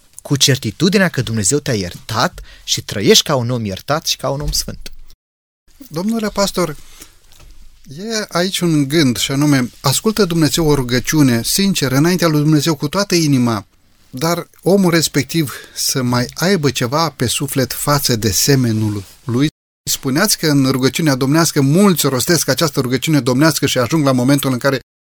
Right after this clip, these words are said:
Speaker 2: rugăciunea ne spune, "Și ne iartă nouă greșelile noastre, precum și noi iertăm greșiților noștri", și omul respectiv sare peste acest pasaj. Ascultă Dumnezeu o rugăciune în care omul respectiv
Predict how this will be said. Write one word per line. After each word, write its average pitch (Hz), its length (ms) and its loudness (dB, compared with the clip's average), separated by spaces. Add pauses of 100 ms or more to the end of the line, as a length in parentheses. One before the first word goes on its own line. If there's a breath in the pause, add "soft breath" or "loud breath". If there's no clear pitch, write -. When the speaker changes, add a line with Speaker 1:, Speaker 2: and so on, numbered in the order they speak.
Speaker 2:
rugăciunea 135 460 0
ne 127 120 2
spune, 139 280 0
"Și 143 140 0
ne 135 80 2
iartă 151 260 2
nouă 139 180 4
greșelile 127 440 -2
noastre, 147 320 0
precum 160 420 0
și - 120 -2
noi 139 140 2
iertăm 143 300 2
greșiților 123 560 -4
noștri", 160 380 0
și - 140 -2
omul 165 200 2
respectiv 151 460 0
sare 170 300 2
peste - 240 -4
acest 139 240 -4
pasaj. 120 460 -4 (380)
Ascultă 196 460 0
Dumnezeu 147 580 4 (460)
o 127 300 4
rugăciune 127 600 0
în 135 240 2
care 117 280 0 (440)
omul 170 320 2
respectiv 135 680 -2